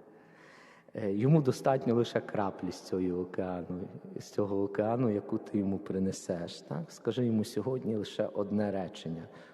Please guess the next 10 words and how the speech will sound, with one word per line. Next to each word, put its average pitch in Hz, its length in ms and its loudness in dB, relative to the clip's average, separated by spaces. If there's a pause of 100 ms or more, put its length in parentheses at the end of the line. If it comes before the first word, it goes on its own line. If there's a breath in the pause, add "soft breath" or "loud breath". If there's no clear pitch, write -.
(120)
«Господи, 127 560 0 (360 loud breath)
я 143 120 -2
не 147 120 2
маю 98 360 2
сили, 92 460 0 (540 loud breath)
але 117 560 0
я 120 120 2
хочу - 420 -2
мати 113 340 4
Тебе. 95 460 -2